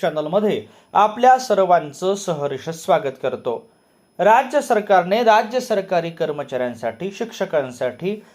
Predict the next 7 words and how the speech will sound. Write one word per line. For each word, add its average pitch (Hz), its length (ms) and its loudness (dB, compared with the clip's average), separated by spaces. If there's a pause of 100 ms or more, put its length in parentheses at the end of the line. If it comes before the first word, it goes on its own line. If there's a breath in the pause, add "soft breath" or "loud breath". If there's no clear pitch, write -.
(160 soft breath)
अत्यंत 196 600 0
महत्त्वाचा 190 1000 0
असा 147 240 -2
निर्णय 165 400 -6 (300 soft breath)
नुकताच 202 680 0 (120)
घेतलेला 147 560 -2
आहे. 123 260 0